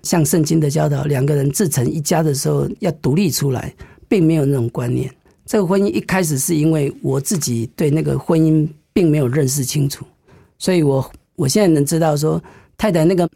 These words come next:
已经没有安全感了，然后又加上我对妈妈这种好像妈妈是唯一重要的这个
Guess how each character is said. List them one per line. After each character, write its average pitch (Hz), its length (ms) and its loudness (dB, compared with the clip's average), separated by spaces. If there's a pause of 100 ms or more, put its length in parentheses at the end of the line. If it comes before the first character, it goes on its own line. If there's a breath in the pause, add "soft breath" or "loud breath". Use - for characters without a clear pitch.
(120)
已 156 80 -2
经 196 160 0
没 233 120 4
有 196 100 2
安 190 260 0
全 160 220 2
感 147 180 -2
了， 139 140 -2
然 139 160 -2
后 160 140 0
又 175 120 0
加 156 240 0
上 151 280 0 (520 loud breath)
我 135 140 -6
对 170 180 0
妈 156 220 2
妈 151 140 2
这 151 120 -2
种 127 260 -2
好 131 140 -2
像 147 300 0 (420 soft breath)
妈 165 220 2
妈 165 140 2
是 170 160 0
唯 131 200 0
一 156 120 0
重 151 280 2
要 156 120 2
的 127 120 -2
这 131 100 -2
个 139 200 -2